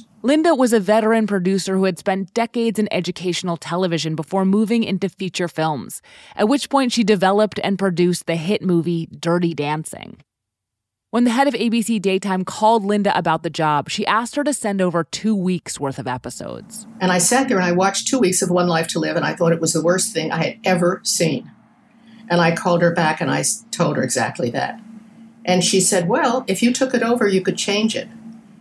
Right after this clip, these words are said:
Speaker 2: And then I got interested, because I learned early on that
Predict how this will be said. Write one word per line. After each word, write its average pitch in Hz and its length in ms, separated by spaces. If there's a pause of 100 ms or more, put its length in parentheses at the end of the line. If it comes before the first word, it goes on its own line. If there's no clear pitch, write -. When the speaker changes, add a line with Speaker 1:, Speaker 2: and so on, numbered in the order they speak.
Speaker 2:
And 156 220
then 185 180
I 151 120
got 139 180
interested, - 580 (680)
because 170 420
I 175 140
learned 175 340
early 185 380
on 160 320
that 151 340